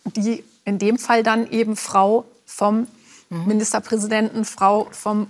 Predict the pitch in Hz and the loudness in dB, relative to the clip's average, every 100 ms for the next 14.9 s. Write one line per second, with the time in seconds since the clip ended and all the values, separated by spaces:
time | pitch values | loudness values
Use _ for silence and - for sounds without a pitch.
0 | - 196 208 - 220 214 214 214 208 196 | -4 -4 -4 -4 -4 -4 -2 -4 -4 -4
1 | 208 262 - - - - - 214 202 - | -2 -4 -6 -20 -20 -18 -6 -2 -2 -2
2 | 190 185 196 190 185 - - 170 180 190 | -2 0 -2 -4 -6 -6 -10 -10 -8 -6
3 | 175 185 - 202 185 185 180 180 170 - | -6 -6 -8 -8 -6 -6 -6 -8 -6 -2
4 | 202 214 220 208 226 208 220 185 196 214 | 0 0 -2 0 0 0 0 -2 0 0
5 | 214 214 208 196 196 190 202 196 185 180 | 0 -2 0 0 0 -2 -4 -2 0 2
6 | 196 208 208 202 190 - 208 214 208 175 | 0 -2 -6 -4 -6 -4 -2 0 0 -2
7 | 196 - - - - 190 185 185 285 240 | -4 -12 -18 -18 -6 0 0 2 6 8
8 | 233 254 359 349 - 285 170 254 254 254 | 8 6 6 6 4 -2 2 2 2 4
9 | 220 247 254 262 262 254 - - 233 240 | 2 2 2 2 2 -4 -12 -6 -2 -2
10 | 254 247 - 247 269 262 226 226 220 240 | 0 0 2 2 0 0 2 6 6 6
11 | 220 254 247 240 226 233 226 - 240 240 | 2 -2 -2 -2 0 -2 -4 -8 -4 -2
12 | 233 247 233 - 208 - 226 - 233 - | -2 -2 -4 -2 -2 2 0 0 -4 0
13 | 226 226 226 214 - 208 262 - 208 226 | 2 2 -2 -4 -4 -4 -2 -4 -2 -2
14 | 208 - 214 208 196 208 226 254 | -2 -2 -2 -2 0 2 2 -2